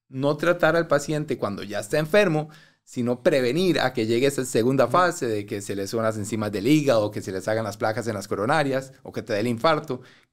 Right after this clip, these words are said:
Speaker 1: que eso es lo que la medicina se ha estado moviendo hacia, hacia el método de prevención, de tratar de evitar que te enfermes.
Speaker 2: Una persona con hígado graso, Frank,
Speaker 1: <clears throat>
Speaker 2: puede llegar a necesitar un trasplante de hígado.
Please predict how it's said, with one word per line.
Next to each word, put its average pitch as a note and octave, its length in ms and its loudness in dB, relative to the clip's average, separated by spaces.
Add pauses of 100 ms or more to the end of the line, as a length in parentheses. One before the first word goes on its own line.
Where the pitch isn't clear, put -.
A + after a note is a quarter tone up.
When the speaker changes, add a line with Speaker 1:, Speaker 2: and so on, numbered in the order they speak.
Speaker 1:
que G#2 140 -2
eso G2+ 160 0
es B2 40 -2
lo B2+ 120 2
que B2+ 100 -2
la A2+ 100 4
medicina G2+ 460 -4
se A#2 140 -2
ha A2 100 2
estado A#2 300 2
moviendo A#2+ 480 2
hacia, C#3 240 2
hacia G#2+ 180 0
el G2 160 0
método G#2+ 380 -2
de B2 80 2
prevención, B2 580 -2
de D3+ 80 -6
tratar G#2 340 0
de B2+ 80 0
evitar A#2 400 0
que A#2 80 -6
te - 120 -10
enfermes. - 440 -16 (680)
Speaker 2:
Una E3+ 260 4
persona F#3 480 2
con D#3 240 4
hígado D#3+ 440 8
graso, D3 640 4
Frank, C3+ 300 2
Speaker 1:
<clears throat> - 20 -2
Speaker 2:
puede B2+ 240 4
llegar C#3 260 6
a C#3 60 2
necesitar A#2+ 500 0
un B2+ 160 2
trasplante B2 840 0
de A2+ 140 4
hígado. F#2 400 -2